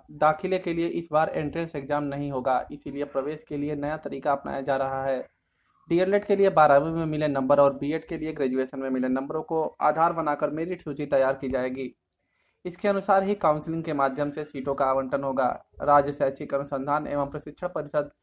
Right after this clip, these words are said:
एससीआरटी से इस संबंध में सूचना जारी की गई है। प्रवेश को लेकर एससीआरटी में अहर्ता निर्धारित की गई है।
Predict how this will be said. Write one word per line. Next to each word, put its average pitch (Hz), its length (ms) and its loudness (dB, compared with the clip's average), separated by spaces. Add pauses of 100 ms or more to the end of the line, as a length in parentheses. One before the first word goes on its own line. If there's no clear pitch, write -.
(400)
एससीआरटी 185 1300 -2 (680)
से 165 120 -2
इस 185 320 -4
संबंध 170 340 0
में 165 120 -4
सूचना 147 360 -4
जारी 139 260 2
की - 380 -10
गई 135 200 0
है। 135 320 -4 (520)
प्रवेश 180 260 -2
को 185 140 -2
लेकर 170 360 0
एससीआरटी 147 580 0
में 156 180 -4
अहर्ता 170 420 2
निर्धारित 147 500 0
की 139 100 -6
गई 131 180 -2
है। 135 260 -4